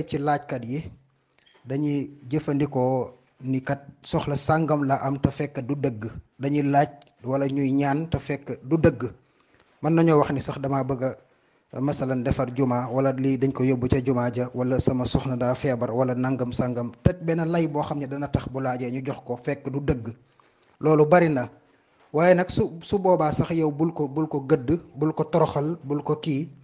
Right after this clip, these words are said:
Waaye rek fàttali ko, fàttali ko benn xadis boo xam ni Yonent bi sallallahu alayhi wa sallam moo ko jàngale. Da nga ko koy fàttalil, bu ko defee moom dina xam boppam.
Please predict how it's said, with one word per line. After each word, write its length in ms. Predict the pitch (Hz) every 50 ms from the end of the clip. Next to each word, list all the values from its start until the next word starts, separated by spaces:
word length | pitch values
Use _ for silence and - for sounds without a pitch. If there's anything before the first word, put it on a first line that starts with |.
| - _ _ _ _ _ _ - _ _ -
Waaye 280 | 147 170 185 185 180
rek 220 | 175 196 185 - -
fàttali 540 | - - - 233 226 233 - 208 185 175 165
ko, 240 | - 139 131 131 131 - - - - _
fàttali 480 | - - - 185 185 185 - 165 156 156
ko 120 | 151 156 147
benn 240 | 147 156 147 147 151
xadis 340 | - 160 151 143 147 - -
boo 140 | 135 139 -
xam 180 | - 139 127 127
ni 200 | 139 156 156 - - _ _ _ _ _ _ _ _ _ _ -
Yonent 300 | 143 165 180 170 165 170 165
bi 100 | 147 151
sallallahu 600 | - - 165 156 151 147 143 147 143 131 123 139
alayhi 320 | 135 135 135 139 - 135
wa 120 | 131 127 120
sallam 340 | - 156 147 135 131 123
moo 260 | 127 123 123 135 131 127
ko 120 | - 123 113
jàngale. 380 | 120 127 123 117 110 110 113 123 123 -
Da 80 | - 139
nga 60 | 139
ko 100 | 147 139
koy 140 | 139 147 139
fàttalil, 600 | - - 170 160 - - 147 131 127 110 107 110 - - 123
bu 80 | 127
ko 100 | - 139
defee 220 | 135 135 - 131 123
moom 220 | 135 127 120 120
dina 180 | 131 131 131 123
xam 240 | 113 - 123 110
boppam. 420 | 104 120 - - - 110 101 101